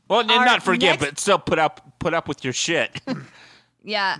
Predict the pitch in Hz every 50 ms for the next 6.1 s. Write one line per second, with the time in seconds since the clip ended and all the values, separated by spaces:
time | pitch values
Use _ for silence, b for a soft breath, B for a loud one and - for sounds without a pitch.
0 | - - 240 254 269 277 277 269 285 311 339 - - - 269 262 254 - - 226
1 | - - 202 226 226 233 202 220 220 214 208 185 220 202 196 196 190 190 254 294
2 | 302 285 311 302 302 302 294 294 302 - _ _ _ _ _ _ _ _ _ -
3 | 220 214 208 208 202 196 180 - - 226 233 208 - _ _ _ _ - 226 214
4 | 208 - 247 196 196 208 202 202 - 175 170 - 240 233 226 240 226 226 226 220
5 | 196 190 - 196 180 185 175 170 175 165 160 160 - _ 262 285 285 294 - -
6 | - -